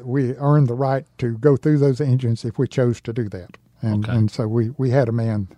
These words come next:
Speaker 1: uh, the name of Kenny Miller that, that did that. And so we would go through all of those engines unless they were brand new to start with.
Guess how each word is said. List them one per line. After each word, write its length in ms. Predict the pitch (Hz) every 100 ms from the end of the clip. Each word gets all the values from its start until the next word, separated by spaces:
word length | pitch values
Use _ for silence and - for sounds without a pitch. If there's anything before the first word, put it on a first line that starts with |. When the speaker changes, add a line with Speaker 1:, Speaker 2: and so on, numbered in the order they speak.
| _
Speaker 1:
uh, 160 | 120 110
the 80 | 120
name 200 | 120 113
of 80 | 104
Kenny 200 | - 123
Miller 320 | 120 123 101 90
that, 140 | - - - - -
that 180 | 120 113
did 200 | 131 101
that. 220 | 107 101
And 120 | 104
so 140 | - 120
we 140 | 117 113
would 180 | 98
go 140 | 127 107
through 300 | - 113 104 - -
all 160 | 131 123
of 60 |
those 220 | 117 120 120
engines 340 | 123 123 107
unless 300 | 113 117 -
they 80 | 120
were 140 | 101
brand 340 | 101 131 135 127
new 180 | 110 80
to 80 | -
start 240 | - 101 101
with. 140 | 92